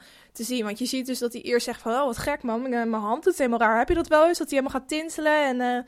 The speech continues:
nou, die man die heeft zoiets van, "Ja, soms, eh, weet je wel, als mijn hand slaapt of mijn voet slaapt." Of... En dan rijden ze weer een stukje verder en dan zegt hij, "Oh ja,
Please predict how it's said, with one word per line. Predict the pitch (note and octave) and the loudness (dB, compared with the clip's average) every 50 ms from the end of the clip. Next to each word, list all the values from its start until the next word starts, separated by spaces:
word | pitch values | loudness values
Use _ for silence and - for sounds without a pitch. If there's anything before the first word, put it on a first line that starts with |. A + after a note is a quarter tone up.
| - - - - - - - _ _ _ _ _ | -12 -20 -20 -20 -20 -20 -20 _ _ _ _ _
nou, | - G3+ G3+ G3 - F3+ F#3 | -4 -2 -2 -2 -2 -4 -4
die | G3 G#3+ G#3+ | -4 -2 0
man | G#3 G#3 G3+ G#3+ | 0 0 0 -2
die | G3+ G3+ G#3 | -2 0 0
heeft | G3+ F#3+ G#3 G#3 - | 2 0 0 -2 -2
zoiets | - A3 A3 - | -4 -4 -6 -6
van, | - - G#3 | -8 -8 -4
"Ja, | G#3 G3 G#3 G#3 | -2 -2 -2 -2
soms, | G3+ - - G3+ F#3+ - G#3+ G#3+ - - | -4 -6 -8 -8 -6 -6 -8 -8 -6 -6
eh, | G#3+ G#3+ G3+ | -4 -4 -4
weet | G#3 G3+ G#3+ | -4 -6 -6
je | - | -6
wel, | G3+ G#3 | -8 -8
als | A3 - | -8 -8
mijn | - G#3 G#3+ | -8 -8 -8
hand | G#3 G#3 A3 - | -8 -8 -8 -8
slaapt | - G3+ G3+ G3+ A3 - | -8 -8 -8 -8 -8 -8
of | G#3+ | -8
mijn | A3 G#3 G#3 G#3 | -8 -8 -6 -8
voet | A3 A3 | -8 -10
slaapt." | - - G3+ G3+ G3+ A3+ A#3 - | -8 -8 -6 -4 -4 -4 -4 -6
Of... | A3 G3+ - - - - - - - - - - - - _ _ _ | -8 -10 -10 -14 -20 -20 -20 -20 -20 -20 -20 -20 -20 -20 _ _ _
En | - C4 C4+ | -4 -2 0
dan | C4+ C4 B3+ A#3+ A3+ | 0 0 0 0 0
rijden | G#3 A3 A3 A3 | 2 4 4 4
ze | A3 | 2
weer | A#3 A3+ | 0 -2
een | A3 | -2
stukje | - - A3+ - - | -2 -4 -6 -8 -12
verder | - - A#3+ B3 C4+ C#4 C4+ | -4 0 2 4 4 4 4
en | C4 | 2
dan | B3+ A#3+ | 2 -2
zegt | C4 B3 - - | -4 -6 -8 -8
hij, | C4 C4 | -6 -4
"Oh | D#4+ D#4+ C#4 A#3+ B3+ | -2 -2 -2 -2 -2
ja, | D4+ D4 G3+ | -2 -2 -4